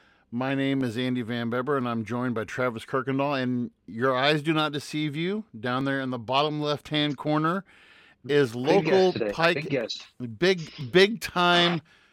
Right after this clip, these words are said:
Speaker 1: future presidential candidate Alex Ellison,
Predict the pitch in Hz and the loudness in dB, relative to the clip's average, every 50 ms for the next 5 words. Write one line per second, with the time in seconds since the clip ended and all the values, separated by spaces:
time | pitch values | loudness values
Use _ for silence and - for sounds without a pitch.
0 | _ _ _ _ - - 196 208 190 - - 196 170 - 202 180 165 175 156 165 | _ _ _ _ -4 -2 -2 0 0 0 -2 -4 0 2 0 0 2 0 -2 -2
1 | 160 - 165 147 - - 151 147 147 147 147 139 143 139 139 139 - - _ _ | -2 -2 -2 -4 -4 -2 -2 0 0 0 2 2 4 4 2 2 -2 -6 _ _
2 | _ - - _ - - _ _ _ _ _ - 143 156 156 160 165 139 110 - | _ -20 -20 _ -20 -20 _ _ _ _ _ 0 2 4 4 4 2 2 0 -6
3 | - - - - - 139 143 143 151 143 - - 143 139 139 135 123 | -14 -16 -16 -4 0 0 2 2 2 0 0 0 -2 0 0 -4 -6